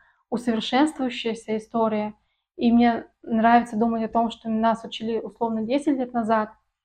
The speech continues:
и то, что сейчас может человечество в плане строительства, это немножко разные вещи, потому что изменились материалы, изменилось какое-то видение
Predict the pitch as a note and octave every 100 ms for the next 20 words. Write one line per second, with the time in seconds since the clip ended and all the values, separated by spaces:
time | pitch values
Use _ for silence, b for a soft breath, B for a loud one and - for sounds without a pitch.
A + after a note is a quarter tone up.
0 | _ _ _ _ _ _ - A#3+ B3+ B3
1 | B3 A#3+ - A#3 A3+ A3 A3+ A3+ G#3+ G#3+
2 | A3+ A3 A#3 A#3 - G3 - A3 A3 A3
3 | - - A#3 A#3+ - - A3 G#3+ G#3+ G#3+
4 | G#3+ A3+ A3 A3 A3 G#3+ A#3+ B3 - A3
5 | G#3+ - G#3+ A3 A3 G#3+ - G#3 G#3 G#3+
6 | A#3+ B3 A#3+ A#3 G#3+ G#3+ G#3+ A3 G#3 _
7 | - A3 A3 G#3 A#3+ B3 B3 A#3 A3+